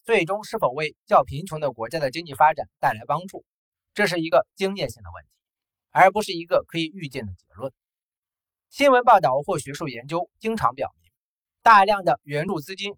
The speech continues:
转移到第三世界政府后，却没有给第三世界带来任何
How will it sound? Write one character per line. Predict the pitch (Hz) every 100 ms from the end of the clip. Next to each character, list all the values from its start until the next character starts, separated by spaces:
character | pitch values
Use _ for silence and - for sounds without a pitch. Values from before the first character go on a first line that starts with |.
| _
转 | 160 147
移 | 196
到 | 202 -
第 | 214 170
三 | 202 208
世 | 196
界 | 160
政 | 151 143
府 | -
后， | - 151 - _ _ _ _ _
却 | - 233
没 | 214
有 | 220 202
给 | 175 160
第 | 214 202
三 | 196
世 | 185 160
界 | 165 -
带 | 170
来 | 139
任 | 156 202 147
何 | 131